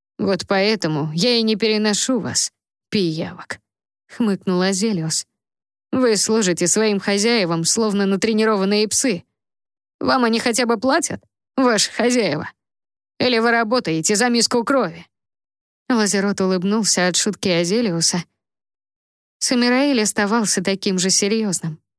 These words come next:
«Может, мы спросим у самой юной леди, хочет ли она возвращаться домой?» —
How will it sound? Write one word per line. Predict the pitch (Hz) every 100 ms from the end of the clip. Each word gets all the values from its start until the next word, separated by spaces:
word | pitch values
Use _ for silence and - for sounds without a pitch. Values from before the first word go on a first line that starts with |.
| _ -
«Может, | 190 190 180 180
мы | 202 185
спросим | - 208 185 202
у | 190
самой | - 202 202 202
юной | 190 196 196
леди, | 202 254 - - _ _ _
хочет | - 302 - 165
ли | 160
она | 165 170 226 170
возвращаться | 175 196 220 - 208 - 196
домой?» — | 208 208 170 185